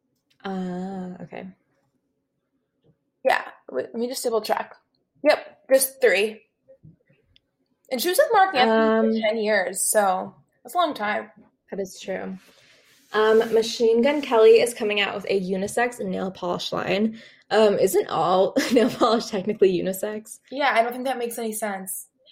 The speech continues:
Speaker 2: Maybe it's just
Speaker 1: Um,
Speaker 2: because
Speaker 1: I
Speaker 2: there isn't really a nail polish line that's t-, like, marketed towards men.
Speaker 1: That's true.
Speaker 2: It's actually
Speaker 1: I
Speaker 2: kind
Speaker 1: would
Speaker 2: of
Speaker 1: say, though, he has an uphill battle.
Speaker 2: I don't, yeah, it's, like, not that,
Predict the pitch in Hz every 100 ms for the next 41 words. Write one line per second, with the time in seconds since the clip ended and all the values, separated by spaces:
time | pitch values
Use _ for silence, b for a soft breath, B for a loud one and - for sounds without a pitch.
0 | b 262 277 320 330 - 294 214 208 202
1 | 240 190 208 226 - 320 - 359 480 -
2 | 240 254 247 214 185 208 208 208 208 208
3 | 196 185 185 185 185 - - _ - -
4 | - 208 202 190 190 220 214 - 220 208
5 | 180 185 - 208 - _ _ _ _ _
6 | _ _ - 202 - - 180 175 - 330
7 | 311 302 415 240 349 339 320 269 233 233
8 | 220 208 185 185 214 170 - 78 - 92
9 | 196 220 _ _ _ _ _ _ _ _
10 | - 262 269 269 294 233 233 247 240 240
11 | 240 220